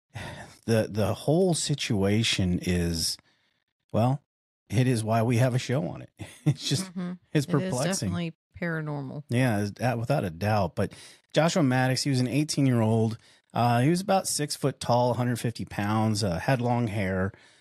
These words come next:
Speaker 1: Um, you know, just kind of a really easygoing kid. I think, uh, most, most people who knew him,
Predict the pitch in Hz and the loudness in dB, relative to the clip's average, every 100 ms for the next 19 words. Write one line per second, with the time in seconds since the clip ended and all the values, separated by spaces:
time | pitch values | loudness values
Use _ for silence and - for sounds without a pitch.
0 | _ - 98 101 95 98 - 120 113 120 | _ -4 0 0 0 -2 -2 0 0 0
1 | - 190 170 160 151 143 _ _ - 139 | 2 2 4 6 6 2 _ _ -4 0
2 | 156 151 151 131 131 117 107 143 170 110 | 2 2 2 2 2 0 0 2 2 2
3 | - 127 - 113 110 104 117 127 - - | 2 0 0 0 0 2 0 0 -4 -10
4 | _ 113 143 - 185 151 131 113 120 143 | _ 0 2 0 -2 0 0 0 0 0
5 | 151 | 0